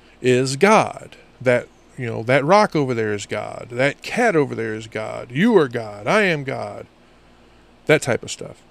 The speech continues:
So, in conclusion here today, let's say this.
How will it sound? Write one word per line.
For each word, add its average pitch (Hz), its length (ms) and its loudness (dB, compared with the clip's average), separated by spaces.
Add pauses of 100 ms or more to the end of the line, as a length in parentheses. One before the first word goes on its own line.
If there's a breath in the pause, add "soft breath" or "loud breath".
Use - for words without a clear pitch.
(120)
So, 185 320 6 (2500)
in 175 120 2
conclusion 175 680 0
here 123 180 -2
today, 120 400 -2
let's 135 260 -4
say 156 240 2
this. - 560 -6